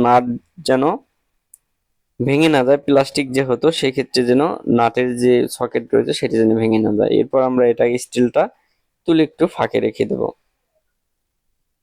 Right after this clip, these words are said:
দেখুন এখানে আমাদের ব্লেড রয়েছে এবং স্টিল রয়েছে এবং এটার মধ্যে অনেকগুলো ডাস্ট কালি রয়েছে, এটা আমরা এখন গিয়ে বাইরে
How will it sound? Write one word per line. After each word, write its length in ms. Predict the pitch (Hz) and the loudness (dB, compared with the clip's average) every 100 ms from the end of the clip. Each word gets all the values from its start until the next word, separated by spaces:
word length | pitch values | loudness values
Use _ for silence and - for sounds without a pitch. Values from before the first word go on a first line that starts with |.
| _ | _
দেখুন 240 | 127 127 165 | -4 0 0
এখানে 300 | 143 127 127 226 - - | 0 -2 -2 -4 -8 -6
আমাদের 340 | 110 107 110 | -2 0 0
ব্লেড 360 | 107 113 120 123 131 | 0 2 2 2 2
রয়েছে 380 | 143 147 - 190 - 120 | 2 2 0 -2 0 0
এবং 180 | 117 269 269 277 _ _ _ _ _ | 0 0 -2 -6 _ _ _ _ _
স্টিল 400 | - 123 - 127 117 | -4 -2 0 0 2
রয়েছে 340 | 113 113 - - - _ _ _ _ _ _ _ _ - | 2 2 0 -8 -10 _ _ _ _ _ _ _ _ -4
এবং 200 | 131 151 | -2 0
এটার 280 | 95 143 175 175 | 0 0 0 0
মধ্যে 220 | 170 185 | 0 0
অনেকগুলো 500 | 165 135 135 127 139 | 0 2 -2 2 2
ডাস্ট 360 | 123 240 127 - | 2 0 0 -2
কালি 240 | 156 147 143 | 0 2 4
রয়েছে, 280 | 139 143 175 139 | 2 2 0 0
এটা 160 | 139 139 | 2 0
আমরা 180 | 135 131 | 2 0
এখন 240 | 123 147 135 | 0 -2 -2
গিয়ে 200 | 131 175 | 0 0
বাইরে 440 | 190 202 120 117 | 2 4 4 4